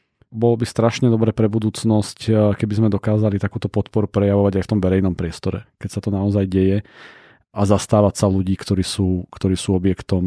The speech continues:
e, útokov, organizovaných útokov, hlavne zo strany predstaviteľov, e, politickej moci, lebo žiaľ Bohu, o, budeme asi svedkami toho, že týchto útokov bude pribúdať.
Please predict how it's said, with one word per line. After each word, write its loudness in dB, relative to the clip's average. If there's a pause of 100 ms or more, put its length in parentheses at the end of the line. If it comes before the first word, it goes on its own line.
e, -2 (840)
útokov, 2 (240)
organizovaných 2
útokov, 2
hlavne 2
zo 0
strany -2
predstaviteľov, -4
e, 0 (960)
politickej 2
moci, 2 (240)
lebo -2
žiaľ 4
Bohu, 2 (140)
o, 0 (320)
budeme -2
asi -4
svedkami -4
toho, 4
že 0
týchto 0
útokov 0
bude -2
pribúdať. -8